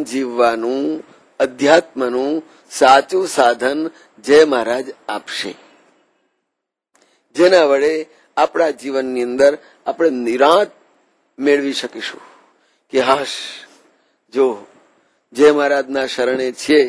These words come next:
કેવી નિરાંત છે, કેવા સારા સંસ્કાર મળી રહ્યા છે, કેવી દુર્વૃત્તિઓ દૂર થતી જાય છે. આમ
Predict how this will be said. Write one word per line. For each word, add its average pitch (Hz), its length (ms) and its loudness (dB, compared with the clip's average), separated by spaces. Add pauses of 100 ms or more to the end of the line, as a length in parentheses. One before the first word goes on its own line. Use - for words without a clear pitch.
(760)
કેવી 156 260 2
નિરાંત 120 420 -4
છે, - 220 -16 (760)
કેવા 147 220 2
સારા 135 320 -2
સંસ્કાર 120 480 -6
મળી 113 300 -2
રહ્યા 117 240 -4
છે, - 160 -18 (1080)
કેવી 165 240 2
દુર્વૃત્તિઓ 147 680 -4 (380)
દૂર 160 200 2
થતી 139 300 -6
જાય 113 220 -2
છે. - 220 -16 (2250)
આમ 185 220 0